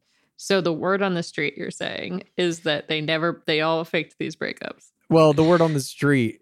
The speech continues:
Speaker 1: Give me the word on the street.
Speaker 2: I should say it's the, the word in the forums.
Speaker 1: The word on the forums.
Speaker 2: To me, the forums are the streets. All right, that's where I get my
Speaker 1: Uh-huh.
Speaker 2: street
Speaker 1: Oh, yeah.
Speaker 2: information. <laughs>
Speaker 1: <laughs> The town square, where everyone yells nice things at each other.
Speaker 2: Exactly.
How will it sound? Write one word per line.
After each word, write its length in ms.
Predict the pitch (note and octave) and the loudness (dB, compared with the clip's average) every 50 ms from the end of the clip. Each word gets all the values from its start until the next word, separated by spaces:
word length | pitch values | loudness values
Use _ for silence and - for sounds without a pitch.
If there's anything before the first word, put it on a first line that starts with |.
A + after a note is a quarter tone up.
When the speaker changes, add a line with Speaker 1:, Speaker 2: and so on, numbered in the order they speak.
| _ | _
Speaker 1:
Give 100 | - A#3+ | -2 0
me 80 | A3 G#3 | 0 2
the 100 | F#3+ F#3 | 2 0
word 120 | F3 E3 | 0 -2
on 100 | D#3 D#3 | -2 -4
the 100 | - - | -4 -6
street. 200 | G3+ - - - | -8 -8 -6 -4
Speaker 2:
I 80 | B2+ C#3+ | -2 0
should 240 | D3 C3 E3+ F3+ - | 2 2 2 2 4
say 140 | - F3+ E3 | 6 6 6
it's 120 | D#3 - - | 6 4 2
the, 140 | C#3 D3+ D#3+ | 0 0 2
the 160 | D3+ D3+ D#3 | 4 4 6
word 200 | E3 F#3+ F#3+ E3 | 6 6 6 6
in 60 | D#3 | 4
the 80 | C#3+ B2 | 2 0
forums. 580 | - - - B2+ A#2 G#2 F2+ E2 E2 F2 - - | -2 0 0 0 2 2 0 -2 -4 -6 -4 0
Speaker 1:
The 120 | - G#3+ | 2 4
word 160 | G#3 G#3 G3+ F#3+ | 4 4 4 4
on 100 | F#3 D#3 | 2 0
the 80 | D#3+ | -2
forums. 480 | - - - - - E2 - _ - _ - | -4 -6 -8 -8 -8 -10 -12 _ -18 _ 0
Speaker 2:
To 100 | - E3+ | 2 2
me, 380 | D#3 D#3+ F3 F3+ F#3 F3 F3 - | 4 4 4 4 4 4 2 2
the 80 | - C3+ | 0 -2
forums 380 | - - D#3 D3+ D3 C3+ B2 A#2 | 2 4 6 6 6 6 6 6
are 120 | B2 A2+ | 4 4
the 100 | G#2+ G#2+ | 4 2
streets. 480 | - - - A2+ G2 F2 E2+ - - - - | 0 0 2 2 2 2 0 -2 -6 -2 2
All 40 | B2 | 4
right, 160 | C#3+ C3+ C3 | 4 4 4
that's 240 | A#2+ C#3+ C#3+ C#3 C#3+ | 4 4 4 4 4
where 120 | D3+ D#3 | 4 6
I 80 | D3+ C#3 | 6 6
get 280 | B2+ A#2+ C#3+ - - - | 6 4 4 4 6 6
my 120 | C3 B2+ | 6 6
Speaker 1:
Uh-huh. 180 | - - - - | 6 4 4 4
Speaker 2:
street 220 | D3+ D3+ D3 C3+ | 6 6 6 6
Speaker 1:
Oh, 80 | A#3+ A#3+ | 6 4
yeah. 200 | A#3 G#3+ G3 E3 | 4 4 6 4
Speaker 2:
information. 280 | D3+ C#3+ - - C#3 - - | 4 4 2 0 -4 -4 -6
<laughs> 60 | - - - - - - - - - - - A4+ - - - A#4+ - - - | -10 -16 -12 -10 -8 -4 -2 -2 -2 0 0 -2 0 0 -2 -2 0 0 0
Speaker 1:
<laughs> 560 | D4+ F4 E4 D#4+ D#4 D4+ D4 C#4 C4+ C4 - | 2 2 2 0 0 0 0 0 -2 -2 -2
The 80 | - A3+ | -2 -2
town 340 | - A#3 A3+ A3 A3+ A3 A3 | 0 2 2 2 2 2 0
square, 720 | - - - G3 F3+ E3+ D#3+ D3 C#3+ - - - - _ _ - | -2 -2 0 2 2 4 4 4 2 0 -2 -4 -6 _ _ -10
where 240 | - - E3 D#3+ E3 E3+ | -6 -2 0 0 2 2
everyone 380 | F#3+ F#3+ G3 G3 G3 F#3 F3+ E3+ | 2 2 2 2 2 2 2 2
yells 320 | E3+ E3 E3 E3 D#3 D#3+ | 2 2 2 0 0 -2
nice 280 | E3+ E3 D#3+ E3 - - | -2 -2 -2 -4 -4 -4
things 300 | - D#3+ D#3 D#3+ D#3+ - | -4 -2 -2 -2 -4 -4
at 80 | C#3+ D3 | -4 -4
each 140 | D3+ D3+ - | -6 -6 -6
other. 380 | C#3+ C#3 A2 G2 - C#4+ D#4+ C#4 - - G4 | -6 -6 -6 -6 -8 -8 -10 -12 -12 -6 -2
Speaker 2:
Exactly. 680 | B3 G#3 F#3+ F3 F3 F#3 E3 D3+ C3+ - B2+ G#2 G#2 | 0 0 0 2 2 2 4 2 0 0 -2 -4 -4